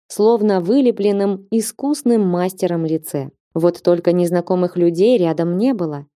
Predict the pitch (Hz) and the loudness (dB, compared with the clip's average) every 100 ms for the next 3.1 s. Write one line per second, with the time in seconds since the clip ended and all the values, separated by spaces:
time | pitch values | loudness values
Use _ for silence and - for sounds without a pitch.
0 | - 220 240 247 - 339 285 214 214 208 | -6 0 0 0 -2 0 2 2 0 0
1 | 277 214 247 240 247 233 233 269 247 208 | 0 0 2 2 0 0 0 0 2 2
2 | 175 170 214 214 165 - 196 285 254 180 | 2 0 0 0 -4 -4 -2 0 0 -4